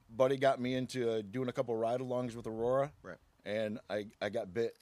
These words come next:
Speaker 1: I got bit by the bug, and, uh, did court security in King County,
Speaker 2: Okay.
Speaker 1: up at the Judicial Center.
Speaker 2: Right.
Speaker 1: And worked part-time in Batavia as a, uh,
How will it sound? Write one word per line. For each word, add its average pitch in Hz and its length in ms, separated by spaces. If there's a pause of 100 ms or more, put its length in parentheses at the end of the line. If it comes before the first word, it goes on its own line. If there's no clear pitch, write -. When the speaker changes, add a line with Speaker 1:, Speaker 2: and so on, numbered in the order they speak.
(220)
Speaker 1:
I 107 80
got 104 180
bit 123 180
by 110 100
the 113 80
bug, 113 340 (760)
and, 95 280
uh, 95 300 (760)
did 107 260 (720)
court 123 240
security 135 640
in 110 120
King 127 200
County, 143 340 (260)
Speaker 2:
Okay. 98 140 (100)
Speaker 1:
up 107 140
at 104 100
the 110 60
Judicial 117 400
Center. 143 360
Speaker 2:
Right. 87 160 (340)
Speaker 1:
And 104 100
worked 107 220
part-time 117 460
in - 20
Batavia 120 640 (840)
as 107 300
a, 104 260
uh, 98 220